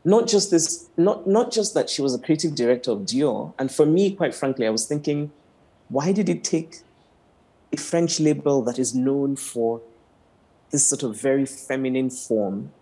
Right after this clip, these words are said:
Why did it take them so long to have a woman as creative director? But anyway, I was excited by, by what, by how she thought about things. And so when she said, "Let's, you know, I want to do this T-shirt with your words," I was like, "Yeah, it's fine."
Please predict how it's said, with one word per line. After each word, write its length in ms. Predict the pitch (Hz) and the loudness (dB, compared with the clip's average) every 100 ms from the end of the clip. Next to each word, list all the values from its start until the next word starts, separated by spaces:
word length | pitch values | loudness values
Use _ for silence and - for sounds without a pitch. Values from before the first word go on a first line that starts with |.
| _ - | _ -8
Why 240 | 127 208 | 0 2
did 160 | 220 185 | 2 0
it 160 | - | -2
take 240 | - 185 165 | -4 -2 0
them 140 | 165 | 2
so 220 | - 165 | 2 2
long 400 | 160 143 160 107 | 0 0 -2 -4
to 100 | 110 | -6
have 100 | 131 | -4
a 60 | 123 | -4
woman 360 | 113 147 123 | -2 -2 -2
as 180 | 101 - | -4 -4
creative 360 | - 117 113 104 | -4 -6 -6 -4
director? 440 | 95 101 - - - _ _ - - _ | -2 -2 -4 -12 -14 _ _ -20 -20 _
But 120 | 160 | 2
anyway, 500 | - 165 131 104 98 - - _ _ _ _ _ _ | 4 4 4 4 0 -6 -20 _ _ _ _ _ _
I 180 | 151 190 | 2 4
was 160 | 226 196 | 4 2
excited 560 | 180 - 220 220 160 | 0 2 2 0 -2
by, 460 | 156 143 135 131 - - _ _ _ _ _ _ _ _ _ | -2 0 0 0 -4 -12 _ _ _ _ _ _ _ _ _
by 160 | 147 135 | -2 0
what, 360 | 131 156 160 - - _ | 0 0 -2 -8 -20 _
by 180 | - - | -4 -4
how 240 | - 180 | -2 -2
she 300 | 170 - 165 | -2 -2 -2
thought 360 | 135 - 190 - | -4 0 0 2
about 360 | 120 127 120 - | 0 0 -2 -4
things. 480 | 110 90 78 - - - - | -6 -6 -10 -12 -14 -10 0
And 120 | 151 | 2
so 160 | - 180 | 6 4
when 160 | 160 | 4
she 120 | 160 165 | 2 0
said, 240 | 226 202 | 2 2
"Let's, 340 | 180 190 - - | 2 0 -6 -6
you 100 | 147 | -2
know, 60 | |
I 60 | 131 | 0
want 160 | 156 156 | 0 0
to 80 | |
do 120 | 131 139 | -2 -2
this 140 | 135 | -4
T-shirt 360 | - 147 156 - | -4 -2 -2 -2
with 140 | - | 0
your 100 | 120 | -2
words," 320 | 170 277 - | 0 -2 0
I 80 | 131 | 0
was 160 | 131 - | 0 -2
like, 180 | - | -2
"Yeah, 240 | 226 311 - | 0 0 0
it's 160 | - | -4
fine." 480 | - 196 160 80 - | -4 -4 -4 -8 -14